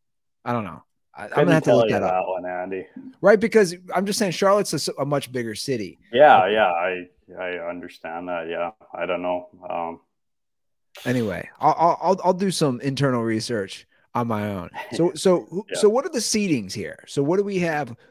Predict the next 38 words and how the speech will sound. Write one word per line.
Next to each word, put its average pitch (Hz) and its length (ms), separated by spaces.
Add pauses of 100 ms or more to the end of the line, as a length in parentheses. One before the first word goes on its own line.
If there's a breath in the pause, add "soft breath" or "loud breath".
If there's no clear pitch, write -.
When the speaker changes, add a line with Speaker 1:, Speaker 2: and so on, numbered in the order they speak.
(160)
Speaker 1:
G-, 135 160
give 208 160
me 233 100
all 170 160
four 160 220
teams 139 260
and 113 100
what 120 160
they 113 120
were 110 280
entering 107 460
the 85 60
playoffs. - 580 (640)
Speaker 2:
Okay, 113 360
so 104 180
Carolina, 104 720
in 107 80
the 107 60
East, 107 340
Carolina 98 760 (180 loud breath)
was 98 240
a - 20
division 92 460
winner, 87 340 (140)
and 90 320
Florida 92 600
was 87 580 (340)
the 90 340 (100)
lowest 92 720
wild 85 500
card 82 340
team 82 460 (200)
Speaker 1:
Okay. 95 320
Speaker 2:
in 80 80
the 85 80
East. 87 480
And 80 240 (100)
obviously, - 420